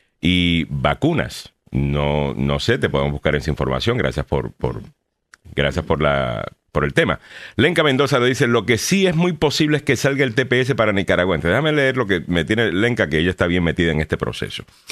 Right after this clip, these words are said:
Y ella está en, en negociaciones y está en el cuarto donde se están tomando estas decisiones. Ahora, con todo lo que se ha visto, que a través de las cortes se está tratando de bloquear cualquier acción ejecutiva, están siendo súper cuidadosos y hay una gran, y hay un gran equipo de abogados expertos en la materia.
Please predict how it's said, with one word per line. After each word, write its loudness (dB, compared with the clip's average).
Y 2
ella 2
está 2
en, 2
en 2
negociaciones 0
y -2
está -2
en 2
el -2
cuarto 0
donde -2
se -2
están -2
tomando 0
estas -2
decisiones. -4
Ahora, 4
con 0
todo 2
lo 2
que 2
se 2
ha 4
visto, 0
que 2
a 2
través 2
de 2
las 0
cortes 0
se -4
está 0
tratando 2
de 2
bloquear 0
cualquier 0
acción 0
ejecutiva, -2
están 0
siendo 2
súper -2
cuidadosos 0
y 0
hay 2
una 2
gran, 2
y 0
hay 4
un 2
gran 2
equipo 0
de 2
abogados 0
expertos -2
en 0
la -2
materia. 0